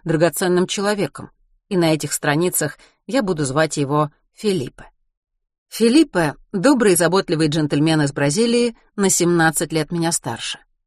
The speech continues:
С ним я познакомилась во время другого путешествия, оно было запланировано, предпринятого мной за несколько лет до этого в попытке залатать вдребезги разбитое сердце. К концу своих скитаний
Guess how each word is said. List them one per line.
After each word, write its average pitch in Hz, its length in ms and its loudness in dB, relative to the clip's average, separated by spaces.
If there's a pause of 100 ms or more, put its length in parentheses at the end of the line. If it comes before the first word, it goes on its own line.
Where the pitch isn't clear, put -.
(140)
С - 140 -8
ним 165 160 2
я 135 120 0
познакомилась 143 680 0
во 143 100 -2
время 165 260 0
другого 175 400 -2
путешествия, 135 800 -4 (200)
оно 156 240 0
было 131 180 -2
запланировано, 143 720 -2 (240)
предпринятого 196 640 -2
мной 180 240 2
за 156 160 0
несколько 156 480 -2
лет 151 220 0
до 139 80 -2
этого 185 420 -2 (220)
в - 100 -20
попытке 185 460 -2
залатать 143 500 -2 (180)
вдребезги 156 600 0
разбитое 135 520 0
сердце. - 520 -6 (560)
К - 40 -18
концу 156 320 0
своих 143 320 -2
скитаний 151 640 -2